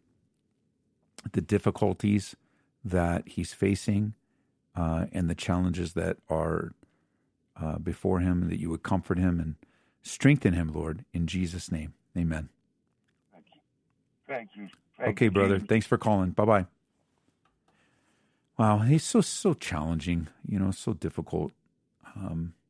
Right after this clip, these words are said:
Speaker 1: you know, I know that when you hear calls like that, it prompts other calls and, or at least prompts trauma. And so I'm sorry for that.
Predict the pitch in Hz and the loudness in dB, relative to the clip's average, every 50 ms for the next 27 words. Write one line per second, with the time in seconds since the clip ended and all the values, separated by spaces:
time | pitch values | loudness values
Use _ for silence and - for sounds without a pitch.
0 | _ _ _ _ _ _ _ _ _ _ _ _ _ _ _ - 95 87 87 87 | _ _ _ _ _ _ _ _ _ _ _ _ _ _ _ -4 -2 0 0 2
1 | 90 92 92 87 87 85 87 - 92 90 90 87 78 90 92 85 - - 85 87 | 2 2 2 2 2 0 0 0 -2 -2 0 0 0 -2 -2 -2 -2 -2 -2 -2
2 | 87 85 85 87 - - 82 82 80 80 - - - 85 82 - - 87 82 80 | 0 -2 -4 -4 -4 -4 -2 -2 -4 -6 -6 -6 -6 -6 -6 -4 -4 -4 -2 -2
3 | 87 85 80 - - - - - - 85 82 80 80 80 82 - 78 76 76 76 | -2 -2 -2 -4 -6 -12 -12 -6 -2 -2 0 0 -2 -4 -4 -6 -8 -6 -6 -6
4 | 78 - _ _ _ _ _ _ _ - 78 78 80 87 87 - - - - 87 | -8 -10 _ _ _ _ _ _ _ -6 -4 -4 -4 -4 -6 -6 -8 -6 -6 -6
5 | 85 - - - - - 92 87 85 82 82 82 82 - _ - - - - - | -6 -6 -10 -10 -6 -4 -4 -2 -2 -2 -4 -6 -8 -12 _ -16 -16 -12 -8 -6
6 | 87 85 - - - 85 82 78 - - 80 76 80 78 78 80 | -6 -6 -6 -6 -6 -6 -6 -6 -6 -8 -8 -8 -8 -6 -8 -8